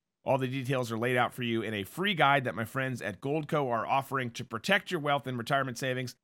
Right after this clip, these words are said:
All you have to do is Drew, go to drew loves gold dot com, and my friends at Goldco will rush a copy to you, get in touch with you, and explain it all. All the shipping and handling is covered. It's totally free.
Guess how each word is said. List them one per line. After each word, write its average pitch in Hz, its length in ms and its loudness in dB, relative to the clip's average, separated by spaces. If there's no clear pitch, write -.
All 180 180 8
you 233 140 4
have 175 220 4
to 175 60 0
do 151 260 2
is 123 140 0
Drew, 135 320 0
go 147 120 4
to 127 80 4
drew 160 260 2
loves 165 240 6
gold 139 260 2
dot 135 220 2
com, 92 300 -2
and 117 160 -2
my 110 120 0
friends 156 360 0
at 104 100 -4
Goldco 139 480 2
will 101 160 -2
rush 170 220 4
a 160 40 -2
copy 151 340 4
to 139 120 0
you, 127 260 2
get 185 140 4
in 185 60 -4
touch 165 260 4
with 131 160 -2
you, 127 200 2
and 113 140 0
explain 147 460 -4
it 139 140 0
all. 143 280 10
All 104 220 2
the 92 100 -2
shipping 117 340 -4
and 107 80 0
handling 185 360 6
is 143 100 -4
covered. 151 300 4
It's 117 240 -4
totally 214 420 2
free. 160 340 0